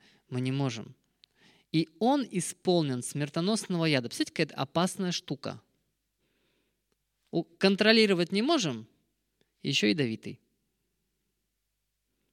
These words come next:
Бывает, как скажешь человеку, на всю жизнь запомнится то, что сказал. И Библия говорит, что нам нужна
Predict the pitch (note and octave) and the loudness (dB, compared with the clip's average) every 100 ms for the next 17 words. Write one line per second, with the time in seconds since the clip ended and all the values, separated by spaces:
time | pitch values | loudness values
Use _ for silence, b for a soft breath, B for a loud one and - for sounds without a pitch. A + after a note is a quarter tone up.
0 | - D3 D3 C#3+ C3+ - G3+ - - A#2+ | -2 0 0 -2 -2 0 0 0 -2 -4
1 | A2 G#2+ - b b b b C3 B2+ C3+ | -8 -10 -16 b b b b -8 -6 -8
2 | A2 G2+ G#2 - A2 G#2 - - A#2+ _ | -8 -10 -12 -12 -12 -12 -14 -16 -18 _
3 | _ _ _ _ _ _ _ _ _ _ | _ _ _ _ _ _ _ _ _ _
4 | _ b b b b - B2 A2 - A2+ | _ b b b b -14 -12 -10 -10 -10
5 | G#2+ G2+ - _ _ _ _ _ _ _ | -10 -12 -14 _ _ _ _ _ _ _
6 | _ _ B B B B B B _ _ | _ _ B B B B B B _ _
7 | _ _ _ _ _ _ _ _ _ _ | _ _ _ _ _ _ _ _ _ _
8 | _ _ _ _ _ _ _ _ _ _ | _ _ _ _ _ _ _ _ _ _
9 | _ _ - - C#3 C#3+ G3 D3+ C#3 C3 | _ _ -20 -8 -4 0 0 2 0 0
10 | B2 A#2+ - - C3 D#3+ D3 C3 B2 B2 | -2 -4 -6 -8 -4 -4 -4 -6 -4 -6